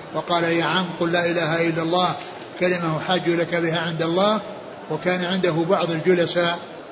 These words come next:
الذين صدوه عن الاستجابة، فكان آخر ما قال: "هو على ملة عبد المطلب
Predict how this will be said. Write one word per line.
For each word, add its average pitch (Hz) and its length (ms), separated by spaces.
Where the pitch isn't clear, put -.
الذين 170 380
صدوه 165 600
عن 180 120
الاستجابة، 175 760
فكان 180 680
آخر 196 420
ما 180 160
قال: 190 360
"هو 190 140
على 180 320
ملة 170 380
عبد 165 140
المطلب 175 400